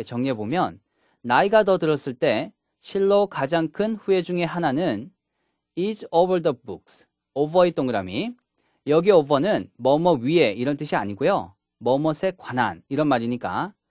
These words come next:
책들에 관한 것이다. 자, 어떤 책들이죠? That were left unread.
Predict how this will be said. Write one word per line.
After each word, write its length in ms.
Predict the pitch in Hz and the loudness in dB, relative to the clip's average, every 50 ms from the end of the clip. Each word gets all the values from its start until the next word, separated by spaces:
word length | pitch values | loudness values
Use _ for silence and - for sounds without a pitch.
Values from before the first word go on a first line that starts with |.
| _ _ _ _ | _ _ _ _
책들에 520 | _ - - 214 - _ - 185 185 208 226 | _ -10 -8 -8 -6 _ 0 2 2 2 2
관한 340 | - - 131 120 127 127 117 | 0 -6 -4 -4 -4 -4 -4
것이다. 680 | 104 95 - - - 117 95 82 - - - - _ _ _ _ _ _ _ _ _ | -6 -8 -8 -4 -2 -2 -2 -2 -6 -14 -20 -20 _ _ _ _ _ _ _ _ _
자, 280 | - - 113 95 82 - - | -8 -6 -4 -4 -6 -4 -6
어떤 280 | 117 120 - 175 190 | -6 -4 -2 -4 -4
책들이죠? 640 | 180 - 180 - 170 143 123 110 - 175 208 233 247 - _ _ _ _ _ _ _ _ _ _ _ _ _ _ | -4 -6 -6 -6 -4 -4 -4 -2 0 0 0 0 -2 -10 _ _ _ _ _ _ _ _ _ _ _ _ _ _
That 280 | 143 160 208 214 - | 0 0 0 0 -2
were 280 | 165 151 160 165 160 151 | 0 2 4 4 4 4
left 320 | 143 151 185 202 - _ | 4 2 2 2 -2 _
unread. 560 | 143 123 117 117 117 117 104 87 80 - _ | -4 -4 -4 -2 -2 -2 -4 -4 -6 -12 _